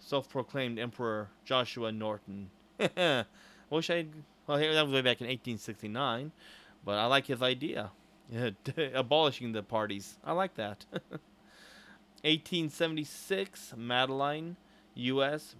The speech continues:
beats Countess Dufresne of Canada in fourth America's Cup. In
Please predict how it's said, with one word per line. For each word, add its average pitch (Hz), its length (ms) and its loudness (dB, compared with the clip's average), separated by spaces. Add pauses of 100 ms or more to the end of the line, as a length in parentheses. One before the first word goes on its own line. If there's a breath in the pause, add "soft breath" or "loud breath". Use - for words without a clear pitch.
(140)
beats 139 440 0
Countess 143 600 -2 (260)
Dufresne 160 640 0
of 113 160 -12
Canada 151 520 0 (280)
in 123 220 -2
fourth 185 520 2
America's 123 560 -2
Cup. 113 400 -4 (1500 soft breath)
In 120 220 -2